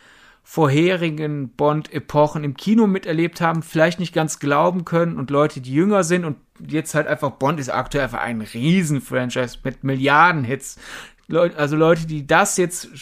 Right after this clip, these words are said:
äh, äh, sozusagen prozentual mehr in ihrem Leben mitbekommen, werden's auch nicht glauben. Aber ich bin genau in diesem grauen Abschnitt gewesen, wo so dieses,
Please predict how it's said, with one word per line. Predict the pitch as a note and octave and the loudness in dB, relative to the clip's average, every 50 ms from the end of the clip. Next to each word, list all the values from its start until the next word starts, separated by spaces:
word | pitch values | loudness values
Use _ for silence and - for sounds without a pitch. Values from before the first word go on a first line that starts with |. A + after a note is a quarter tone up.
| - - _ - | -20 -20 _ -10
äh, | - D3+ D3 D#3+ - D3+ D3 D3+ D3 | -6 -4 -4 -4 -4 -4 -4 -4 -4
äh, | C#3+ | -6
sozusagen | C#3 E3 D3+ - D#3 D3+ C#3+ | -6 -10 -8 -6 -6 -6 -4
prozentual | - - E3 - - E3 D#3+ - D3+ D3+ D#3 D#3 | -4 -6 -6 -4 -4 -4 -2 0 0 0 0 0
mehr | D#3+ D#3+ D#3+ | 0 -2 -4
in | E3 | -4
ihrem | D#3 D3 C#3+ D3 | -4 -4 -2 -2
Leben | D3+ D#3 D#3 E3 | -2 -2 -2 -4
mitbekommen, | D#3+ - - - D#3 D3+ C#3 | -6 -6 -6 -4 -4 -2 0
werden's | C#3 C#3 C3+ - | -2 -2 -2 -2
auch | A2+ D3+ G3 | -4 -4 -2
nicht | G#3+ F3 - | -4 -4 -2
glauben. | D3+ C#3 B2+ B2 | -2 -2 0 0
Aber | C3 C#3+ D3+ - - - - - - - - - - | 0 0 0 -2 -6 -14 -18 -18 -18 -18 -18 -10 -8
ich | E3+ E3+ - | -6 0 2
bin | A3 A3 - | 4 4 4
genau | G3+ F#3 F3 F3 F3+ F#3+ A3+ C4 | 4 2 2 4 4 4 4 4
in | B3 A3 | 4 2
diesem | G3 G#3 G3 G3 F#3 | 2 0 -2 -2 -4
grauen | D#3 D3 C#3+ D#3+ F3+ G#3+ A3+ G#3+ - | -4 -2 0 2 2 4 4 2 0
Abschnitt | - D#3 G3+ - - - - A#3 A3 - - | -2 -4 -4 -4 -6 -4 -2 -2 -2 -2 -2
gewesen, | - E3+ D3+ D#3 D#3 D#3+ F3 F3+ F#3+ F3 | -4 -4 -2 0 0 0 0 0 -2 0
wo | E3 F3 E3+ | 0 -2 -2
so | D#3 D#3 | -2 -4
dieses, | D#3+ E3+ E3+ D#3+ E3 D#3 - - | -6 -4 -4 -4 -6 -8 -10 -14